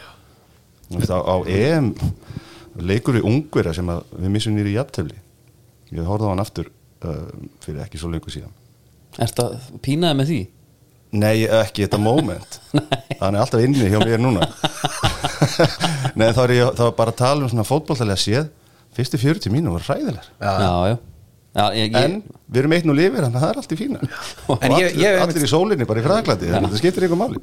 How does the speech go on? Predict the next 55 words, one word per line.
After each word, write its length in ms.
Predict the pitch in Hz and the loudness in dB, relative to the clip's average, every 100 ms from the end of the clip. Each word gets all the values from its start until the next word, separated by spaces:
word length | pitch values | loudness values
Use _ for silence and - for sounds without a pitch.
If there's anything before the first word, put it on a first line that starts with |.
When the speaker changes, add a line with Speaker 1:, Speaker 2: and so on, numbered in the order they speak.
| - - | -10 0
Speaker 3:
Mér, 220 | 151 - | 0 2
manni 240 | 165 175 | 0 4
hefur 160 | 160 160 | 4 4
aldrei 240 | 214 175 | 2 -2
fundist 400 | 147 208 - 131 | -2 -2 -2 -2
jafn 160 | 170 165 151 | 0 0 2
gaman 340 | 185 175 135 | 2 2 0
að 80 | 131 | 2
horfa 220 | 180 135 | 2 4
á 40 | 151 | 4
lið 140 | 143 127 | 4 4
verjast 460 | 175 156 82 - | 2 2 -4 -2
eins 120 | 101 107 | -2 0
og 20 | 110 | 0
þetta 80 | 165 | -2
íslenska 300 | 110 113 135 | -2 -2 -2
landslið, 300 | 202 - - | -4 -6 -10
sko. 140 | - - | -10 -10
Speaker 2:
Nei. 240 | 101 90 90 - | -2 0 -2 -6
Speaker 1:
En 180 | 85 82 | -8 -2
það 160 | 87 131 | 0 2
var 140 | 120 | 0
það 80 | 117 | 0
sem 160 | 113 104 | 0 0
að, 220 | - - | -2 -4
það 160 | 110 120 | -4 -2
sem, 160 | - - 101 | -6 -6 -4
líka 200 | 117 107 | -2 -2
það 80 | 101 | -2
sem 80 | - | -2
einkenndi 400 | 139 190 123 131 | -4 -2 -2 -2
liðið, 220 | 170 - | -4 -4
það, 160 | - - - | -6 -8 -12
það 160 | 80 - _ _ 98 | -12 -12 _ _ -4
voru 220 | 151 156 - | -2 0 0
allir 460 | 139 - 82 - - - | -2 -2 -6 -6 -10 -8
fyrst 300 | 123 - 110 | -4 -2 -4
og 40 | |
fremst 400 | - - - - - | -6 -8 -8 -12 -6
sem 260 | - 90 | -2 0
lið 300 | 78 80 - - | -2 -4 -8 -12
að 220 | - 90 90 | -6 -2 0
verjast. 380 | 69 - 123 101 | -2 -6 -6 -4
Speaker 2:
Mhm. 180 | 98 | -4
Speaker 3:
Já. 80 | 95 98 - - - | -6 -12 -18 -20 -10
Speaker 1:
Sjá 220 | - 113 | -2 -2
til 160 | 139 117 | 0 0
þess 200 | 98 85 | 0 0
að 100 | 85 | -2
við 60 | 82 | 0
fáum 280 | 107 113 92 | 0 0 -2
ekki 120 | 78 | -2
á 80 | 78 | -4
okkur 160 | 73 | -4
mark 340 | 71 - - | -6 -6 -10